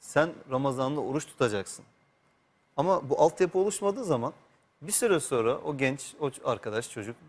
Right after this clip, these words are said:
yani büyüdüğünde bunun altyapısını kazanmadığı için çoğu zaman şunu sorabiliyor. Yani bak, etrafımda tutmayanlar da var, kılmayanlar da var ya da işi çıktığında terk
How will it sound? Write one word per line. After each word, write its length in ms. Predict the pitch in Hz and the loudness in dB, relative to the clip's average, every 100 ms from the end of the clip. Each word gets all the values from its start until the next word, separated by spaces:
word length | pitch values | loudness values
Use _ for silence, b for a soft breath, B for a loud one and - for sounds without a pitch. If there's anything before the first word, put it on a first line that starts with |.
| - | -6
yani 260 | 120 104 | -6 -4
büyüdüğünde 580 | 127 135 131 117 98 131 - B B _ | -4 -2 -2 -2 -2 -6 -6 B B _
bunun 140 | 117 165 | -4 2
altyapısını 600 | 180 - 170 160 - 175 | 2 2 -4 -4 -6 -2
kazanmadığı 560 | 175 165 208 190 143 117 | 2 2 0 0 -2 -2
için 280 | - 180 - | -6 -14 -10
çoğu 180 | - 202 | 2 2
zaman 240 | 190 190 190 | 4 0 0
şunu 220 | - 180 | -2 -4
sorabiliyor. 520 | - 170 175 180 151 | 0 0 0 0 0
Yani 240 | 139 165 | 2 0
bak, 120 | 185 190 | -2 -4
etrafımda 680 | - 190 180 190 190 196 | 2 4 4 0 -4 -4
tutmayanlar 600 | 196 - 220 233 226 220 139 | -4 -8 -6 -4 2 2 2
da 100 | 110 | 0
var, 140 | 127 - b b b b | -2 -8 b b b b
kılmayanlar 640 | - 196 196 196 190 196 196 | -2 0 4 4 6 4 6
da 120 | 156 | 6
var 120 | 131 | 6
ya 160 | 131 147 | 4 4
da 180 | 170 170 B B | 4 2 B B
işi 180 | - 185 | -8 -6
çıktığında 560 | - 190 - 190 180 180 | -4 -6 0 0 2 4
terk 220 | 185 | 4